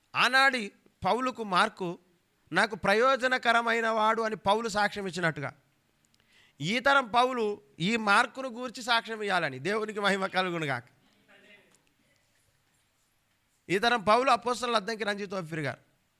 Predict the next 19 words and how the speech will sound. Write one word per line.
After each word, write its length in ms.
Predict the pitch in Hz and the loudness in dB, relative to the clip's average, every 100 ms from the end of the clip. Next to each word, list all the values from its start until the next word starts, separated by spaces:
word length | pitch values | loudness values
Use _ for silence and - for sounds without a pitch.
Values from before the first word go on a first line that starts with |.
| _ _ _ _ _ _ _ _ _ _ - | _ _ _ _ _ _ _ _ _ _ -2
ఆయన 160 | 147 220 | 0 0
చెప్పాలి 580 | 214 - 269 254 196 - - | -2 0 2 2 -2 -10 -8
ఒకరోజు, 460 | 185 196 185 151 - _ - | -6 -4 -4 -6 -14 _ -4
ఏమని? 360 | 175 233 254 277 _ _ _ _ _ _ _ _ _ _ _ 139 | -2 0 -2 -6 _ _ _ _ _ _ _ _ _ _ _ -2
"ఈ 120 | 185 | 0
మార్కు 400 | 202 190 247 254 | 4 4 2 0
బాబు 480 | 233 220 220 269 254 _ | 2 2 2 -4 -8 _
నాకు 260 | 156 190 208 | -4 -2 -2
ప్రయోజనకరమైనటువంటి 1500 | 190 185 220 247 233 226 220 214 208 208 202 196 202 196 190 | -2 2 2 2 0 -2 0 0 0 -2 -2 -4 -4 -6 -4
వాడు, 380 | 185 170 170 170 _ _ _ _ _ - | -2 0 -2 -6 _ _ _ _ _ -2
నాకు 260 | 175 208 196 | 0 0 -2
ఉపయోగకరమైనటువంటి 1300 | 190 233 254 233 220 220 214 208 208 202 196 190 | -2 0 0 0 0 0 -2 -4 -4 -4 -6 -6
వాడు" 400 | 190 175 175 185 - _ _ _ _ _ _ - | 0 2 2 0 -10 _ _ _ _ _ _ -6
అని 120 | 220 | -4
చెప్పాలి 400 | 185 208 269 285 | -4 -2 4 4
ఆయన 120 | 269 | 4
ఒకరోజు 360 | 254 247 254 214 | 0 -2 -2 -2
నా 100 | 208 | -2
గురించి. 340 | 196 165 - | -2 -6 -8